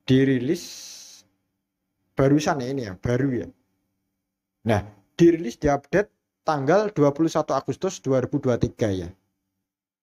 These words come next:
Nah, ini sangat bagus sekali ya untuk sahabatku ya. Jadi kalian supaya tidak ketinggalan ya, ketinggalan fitur ini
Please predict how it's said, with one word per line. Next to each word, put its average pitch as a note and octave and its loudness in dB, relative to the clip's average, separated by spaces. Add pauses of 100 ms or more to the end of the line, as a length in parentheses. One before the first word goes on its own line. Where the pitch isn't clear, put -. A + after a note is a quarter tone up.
Nah, G2+ -2
ini A#2+ 0
sangat E3 -2
bagus C3+ -2
sekali C#3+ 0
ya C#3+ -2
untuk C3+ -6
sahabatku C3 -4
ya. C3 -4 (400)
Jadi A#2 -2
kalian D#3+ 2
supaya D#3 -4
tidak D3 -6
ketinggalan B2 0
ya, G2 -8
ketinggalan C3+ 0 (1500)
fitur F#3 4
ini C3+ -4